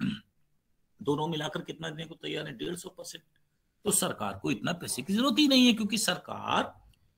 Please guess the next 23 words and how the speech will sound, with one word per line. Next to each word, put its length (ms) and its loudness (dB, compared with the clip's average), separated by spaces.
profit 320 6
कमाने 360 4
के 140 0
लिए 140 4
नहीं 200 -2
है, 100 -12
सरकार 760 -4
सेवा 720 6
प्रदान 460 0
करने 320 -6
के 180 -10
लिए 180 -12
है। 160 -20
अब 100 8
अगर 200 10
मान 200 10
ले 200 8
हम 160 10
एक 220 6
point 300 2
यहां 300 0
ले 120 -2
लें, 160 -6